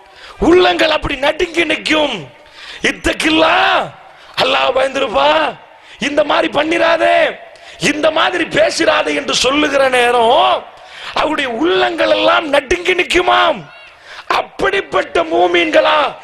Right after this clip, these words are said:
என்று நாங்கள் பார்க்க வேண்டும். ஏனென்றால், சஹாபாக்கள், ஷம்மான் ரலியல்லாஹு அன்ஹு அவர்கள் சொல்லுகிறார்கள், சஹீஹுல் முஸ்லிம் என்ற,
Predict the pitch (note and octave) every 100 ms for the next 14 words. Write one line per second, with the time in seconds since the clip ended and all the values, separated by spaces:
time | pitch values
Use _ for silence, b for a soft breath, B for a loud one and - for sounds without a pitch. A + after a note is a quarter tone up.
0 | B A3+ D#4+ E4 D4 C#4+ C4+ A#3 C4 -
1 | A#3+ A3 E3+ - - - - - - -
2 | G3 B3 A#3 A3+ A3+ D#4 C#4 E3+ - B
3 | B B B A#3+ A#3 C4+ C#4+ C#4 C4+ G#3
4 | C4+ G#3 C#3 - - B B B - A#3
5 | C4+ C4+ D4+ D4+ C4+ D4 D#4 D4 D4 C#4+
6 | C#4+ C#4+ C4+ - D4 D#4 D#4 D#4 D4+ C4+
7 | E3+ - - B B B B A#3 A#3+ D4
8 | D4+ C#4+ B3+ C4 - D#4+ D#4 D4 C#4 C4
9 | A#3